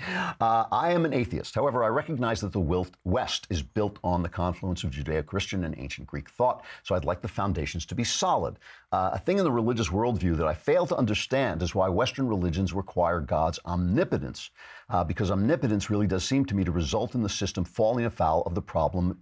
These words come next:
evil. With omnipotence in the sense that I outlined, the answer that the world couldn't be any other way and preserve things like free will or human ability to know the good are unsatisfactory." So my question is, am I badly misunderstanding, uh, the Western religious view of God? Well, you're not, I, I don't think you're thinking this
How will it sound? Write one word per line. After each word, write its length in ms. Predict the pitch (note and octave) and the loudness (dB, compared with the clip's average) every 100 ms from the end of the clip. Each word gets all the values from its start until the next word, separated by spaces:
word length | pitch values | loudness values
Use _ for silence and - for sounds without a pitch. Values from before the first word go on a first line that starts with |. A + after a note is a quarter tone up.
| - | 0
evil. 300 | G#2+ A2 D2 | 2 2 0
With 160 | D2 | -2
omnipotence 640 | D#2 E2 G2 - G2 F#2 - | -2 0 0 0 0 -2 -2
in 80 | F2 | -4
the 60 | |
sense 300 | - A2+ - | -2 -4 -4
that 100 | - | -2
I 100 | D2+ | 0
outlined, 360 | - B2+ A#2+ A2 - - | 0 0 0 -2 -6 -12
the 100 | - | -6
answer 360 | G2+ A#2+ A2+ G#2+ | -2 -2 0 0
that 160 | F2 F#2 | 0 -2
the 80 | |
world 420 | D#2+ G2 A2 G#2+ - | -2 0 0 -2 -4
couldn't 220 | C3 A2+ | -2 0
be 120 | G#2+ | 0
any 160 | G2 F2+ | 2 2
other 200 | E2+ F2 | 2 2
way 200 | G#2 G2+ | 2 0
and 120 | F2 | -2
preserve 380 | E2+ F2+ G2 F#2 | -2 -2 -2 -2
things 280 | G2 E2+ | -2 -2
like 160 | D#2 D2 | 0 -4
free 320 | - - A#2+ | -4 0 2
will 320 | G2+ G#2 G2+ - | 2 2 2 0
or 100 | D2+ | -6
human 280 | G#2+ F#2+ | -2 -2
ability 460 | E2+ C#2 B2+ G#2+ F#2+ | -2 0 0 2 0
to 100 | - | 0
know 200 | F2 F2 | 0 0
the 100 | D#2 | -2
good 420 | C#2 C#3+ B2 G#2 - - - | -2 0 0 0 -6 -18 -6
are 180 | - G#2 | -2 0
unsatisfactory." 1000 | G2 F#2+ - E2+ D#2 D#2+ - E2 - D#2 | 0 -2 0 0 0 -2 -2 -2 -2 -12
So 160 | C2+ - | -10 -8
my 140 | C#2 | -8
question 320 | C#2 G2+ - F#2+ | -4 -4 -2 -4
is, 100 | - | -4
am 140 | E2 | -4
I 80 | D#2+ | -2
badly 340 | E2+ E2 D#2+ | 0 0 0
misunderstanding, 840 | E2 - D2 D#2 - C3+ G2+ E2+ D2 - - - | -4 -6 -8 -6 -2 0 0 -2 -6 -18 -12 -2
uh, 280 | E2+ E2+ - | 0 2 0
the 80 | G2 | -2
Western 340 | E2 E2+ F#2+ | -2 -4 -4
religious 280 | E2+ F2 D#2+ | -2 -2 -2
view 140 | F2+ | 0
of 60 | F2+ | 0
God? 140 | B2 E3+ | 0 2
Well, 180 | F3 | 2
you're 160 | B2+ D3+ | 2 0
not, 160 | D#3 - | -2 -2
I, 100 | G2+ - | -2 0
I 60 | |
don't 160 | C3+ D3+ | -2 -2
think 140 | D3 | -2
you're 80 | F#2+ | -4
thinking 360 | - C3+ F#2+ E2+ | -2 -2 0 -2
this 180 | D2+ | -2